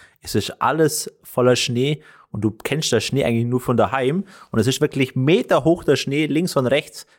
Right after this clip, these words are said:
Die Straße ist frei, es ist arschkalt. Wenn du dich nicht bewegst, ist dir auch kalt. Aber wenn du halt du, zu langsam bist, so sag ich immer, dann,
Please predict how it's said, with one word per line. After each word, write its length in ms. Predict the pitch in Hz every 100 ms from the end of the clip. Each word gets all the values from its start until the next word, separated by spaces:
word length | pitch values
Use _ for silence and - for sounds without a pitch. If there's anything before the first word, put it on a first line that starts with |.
| _
Die 120 | 110
Straße 400 | - 107 123 -
ist 100 | 123
frei, 380 | - 107 120 160 -
es 100 | 107
ist 200 | - -
arschkalt. 720 | - 113 160 - 123 147 170 - - - _
Wenn 160 | 127 131
du 100 | 131
dich 160 | 131 139
nicht 160 | 135
bewegst, 400 | 127 117 151 -
ist 200 | 135 -
dir 140 | 123 107
auch 120 | 170
kalt. 440 | - 165 185 -
Aber 240 | 101 107 104
wenn 120 | 117
du 60 |
halt 200 | 104 101
du, 160 | 113 113 -
zu 320 | - 117 107 104
langsam 400 | 90 139 143 135
bist, 180 | 139
so 100 | -
sag 180 | 107 101
ich 120 | 113
immer, 220 | 131 131 123 - - - - -
dann, 360 | - 101 104